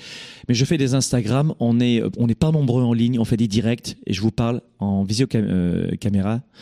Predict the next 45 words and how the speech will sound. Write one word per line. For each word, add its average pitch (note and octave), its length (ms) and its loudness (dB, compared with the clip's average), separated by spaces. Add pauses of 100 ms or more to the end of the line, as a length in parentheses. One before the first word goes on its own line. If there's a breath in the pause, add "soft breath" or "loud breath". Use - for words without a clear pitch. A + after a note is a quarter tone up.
(460 loud breath)
et, G2 340 0
et A2+ 40 2
je A2+ 40 0
donne A#2 160 2
de A2+ 80 2
vrais A2 180 0
conseils A2 420 0
aussi, G#2+ 520 2
euh, F2+ 480 0
one-one, G2+ 580 0
et F#2+ 120 -2
ça G2+ 140 0
me G2+ 40 -6
fait G#2+ 100 0
plaisir F#2+ 260 0
de E2+ 60 0
le D#2+ 60 -4
faire. - 180 -10 (600 loud breath)
Allez C3 180 2
sur C3+ 120 -2
notre A#2+ 200 2
page C3 180 2
Instagram, B2 520 0
vous A2 80 2
likez A2+ 300 2
notre A#2 220 2
page, A2 280 -2
tu A2+ 100 0
likes G#2 220 0
notre G2 280 0
page A#2 220 0
quand G2+ 100 -2
même, F2+ 120 0
c'est - 100 -4
notre F2 160 -2
façon F#2+ 200 -2
d'être F2 180 0
payé. G#2 260 0 (680 loud breath)
Euh, F#2+ 60 -2
on F2+ 100 0
n'est F2+ 80 0
pas - 100 -6
payé, E2+ 220 -4
je - 80 -8
plaisante. D2+ 340 -8